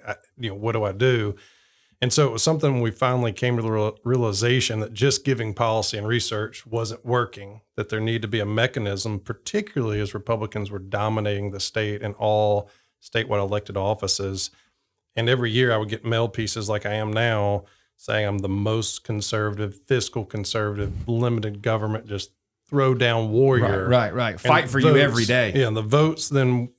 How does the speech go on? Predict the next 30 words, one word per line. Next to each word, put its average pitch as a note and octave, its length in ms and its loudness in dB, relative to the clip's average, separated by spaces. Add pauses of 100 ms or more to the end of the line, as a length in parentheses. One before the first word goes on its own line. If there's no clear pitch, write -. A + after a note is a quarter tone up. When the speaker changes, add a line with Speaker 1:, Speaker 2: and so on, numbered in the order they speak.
(160)
Speaker 1:
weren't C#3 560 0 (140)
<clears throat> E3+ 160 2
being E3 240 6
there, A2+ 140 2
and A2+ 80 2
it A2 100 -4
wasn't D#3+ 260 4
because C3 240 -2
we B2+ 80 0
weren't A#2+ 240 0
giving A#2 160 0
them G#2 200 -2
great A#2 280 0
policy B2+ 380 2
ideas G#2+ 320 0
to - 200 -10
execute A#2+ 520 -4
on A2 100 -2
the G2+ 80 -6
principles B2 480 -4
they G#2+ 120 -4
said G#2+ 260 -4
they G#2 120 -12
had. G#2+ 480 0 (840)
And B2 80 -2
so C#3 80 2
there B2+ 120 4
had C#3+ 220 4
to C#3+ 60 -2
be A#2+ 460 2